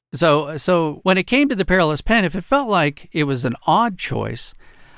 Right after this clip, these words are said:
I was fascinated by, again, we're exploring God's design for family and the impacts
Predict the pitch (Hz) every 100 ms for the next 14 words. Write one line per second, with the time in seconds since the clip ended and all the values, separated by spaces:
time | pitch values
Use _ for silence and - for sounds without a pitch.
0 | - - 147 226 214 - 139 127 123 143
1 | 113 110 113 120 - 113 117 123 196 143
2 | 110 110 - - - 165 185 196 196 185
3 | 160 165 175 - 139 139 135 139 - 147
4 | 147 147 151 147 143 127 123 - 190 214
5 | - 113 98 - - -